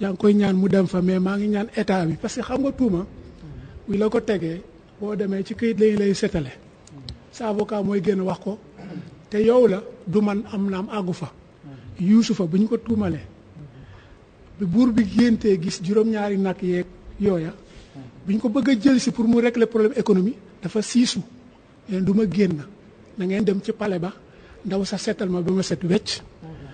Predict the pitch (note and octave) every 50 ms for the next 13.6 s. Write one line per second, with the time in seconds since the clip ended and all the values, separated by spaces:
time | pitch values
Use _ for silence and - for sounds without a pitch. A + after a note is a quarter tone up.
0 | - - - F#3+ F#3+ G#3 A3+ B3+ C4 B3 A#3+ - C4+ C4 - - D4 D4 D4 C4+
1 | B3+ A3+ F#3+ F#3 - F3+ E3+ - - C4 A#3+ B3 A#3+ A3+ - - - - - C#4
2 | B3 - - G#3 G3 F#3 F3+ F#3 - - - - C4 B3 C4 C4 C4 - B3+ B3
3 | A3 G#3 F#3+ F#3 F#3 G3 G#3 G3 E3+ E3 A#3 B3 A#3 A3+ G#3+ G3+ F#3+ F3+ E3+ G3
4 | G#3 G#3+ G#3+ G#3 F#3 - - - - - - - - - - - - - - -
5 | - C#4+ - - A3+ A3 - - - - - - - A3 F3 G#3+ G#3+ G#3 F3 G3
6 | F3 - - - - - - - - - - - - A#3 A3 A3 G3 G#3 G3+ A3
7 | F#3+ G3 A3 G#3 - - - - - - - - - - - D3+ C#3+ - - -
8 | - - - - F#3+ F#3 F3+ F#3 F3 A3 G#3 E3+ G3 - - F#3+ G#3+ A#3+ B3 C4
9 | B3 A#3+ A3+ G#3+ A3 G#3 G#3 G#3 F#3+ F#3+ F3 F#3+ G3 A#3+ - E4+ - - A4+ G#4+
10 | D4 A#3+ - - - - - - C4 - D4+ C4+ G#3 B3+ C4 - A#3+ A#3+ A#3+ A3
11 | A3 G#3 - G3+ - F#3 D#3 F3+ B3 - - - - E3 C#3+ - A3 B3+ A#3 A#3+
12 | - - B3+ - - C4+ G3+ - - - - - - C#4 C#4 - F4 - - -
13 | - - - E4+ A3+ - C4+ C#4 C4+ B3 - C4+